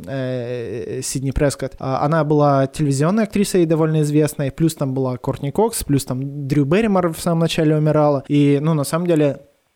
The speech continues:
этого было достаточно для того, чтобы людей в кинотеатры потянуть. И вот, э, там доволь-, в следующем году, по-моему, э, вышел и второй "Крик", который тоже был в-, ничуть не слабее первого,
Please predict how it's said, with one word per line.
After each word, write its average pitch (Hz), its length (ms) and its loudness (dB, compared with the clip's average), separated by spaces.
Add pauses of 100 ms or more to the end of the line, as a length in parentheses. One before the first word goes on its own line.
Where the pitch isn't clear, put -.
(120)
этого 135 220 -4
было 135 120 2
достаточно 147 380 -2
для 127 100 -8
того, 131 200 -2
чтобы 131 380 -6
людей 139 300 0
в 135 180 -6
кинотеатры 139 380 -4
потянуть. 135 480 -10
И 131 240 2
вот, 123 240 -6
э, 131 360 -6
там 135 220 -2
доволь-, 151 380 0
в - 100 -14
следующем 160 440 0
году, 143 240 0
по-моему, 131 840 -2
э, 127 340 -2
вышел 123 380 -4
и 113 40 -6
второй 180 420 0
"Крик", 190 420 0
который 135 760 0
тоже 139 340 -2
был 127 240 -4
в-, 123 440 -10
ничуть 139 300 -6
не 135 120 -4
слабее 135 420 0
первого, 120 560 -4